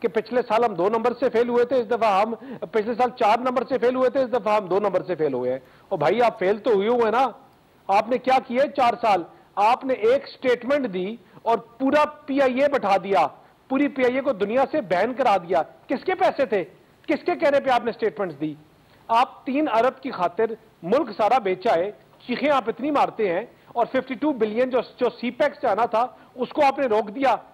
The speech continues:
सीपैक को चलने नहीं दिया, सीपैक को बंद कर दिया। आपके, आप बात करते हैं corruption का,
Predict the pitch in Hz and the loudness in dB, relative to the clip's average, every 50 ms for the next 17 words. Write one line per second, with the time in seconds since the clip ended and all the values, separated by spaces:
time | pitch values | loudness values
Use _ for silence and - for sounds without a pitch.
0 | _ _ _ _ _ _ - - 254 - - 294 285 285 294 262 269 - - 294 | _ _ _ _ _ _ -4 -4 -2 0 0 0 0 0 -2 -4 -4 -4 -4 -4
1 | 269 262 277 302 311 320 302 285 262 247 226 202 190 - - - _ _ _ - | -2 -2 -2 -2 -2 -2 -2 0 2 2 2 2 0 -2 -8 -20 _ _ _ -8
2 | - 262 247 - 302 277 285 285 277 233 170 147 208 254 294 277 311 277 247 220 | -6 -4 -2 0 0 0 0 0 -2 -2 -2 0 -2 -2 0 0 0 -2 -2 -2
3 | 247 226 220 190 165 156 - - - _ _ _ _ _ - 226 233 262 285 - | -2 0 0 2 0 0 -4 -10 -20 _ _ _ _ _ 0 2 2 2 0 -2
4 | - - 285 294 294 269 - - - _ _ _ - 196 220 240 262 196 160 175 | -4 -4 -2 -2 -2 -2 -4 -10 -18 _ _ _ -2 0 2 2 2 2 2 2
5 | 175 202 214 - - 269 - - - 269 262 247 - 247 233 226 233 - - 294 | 2 2 0 0 -4 -6 -4 -2 -2 -2 -2 -2 0 0 0 0 0 -2 -4 -4
6 | 294 226 240 208 190 220 - - - _ | -4 -2 0 0 0 0 -2 -6 -16 _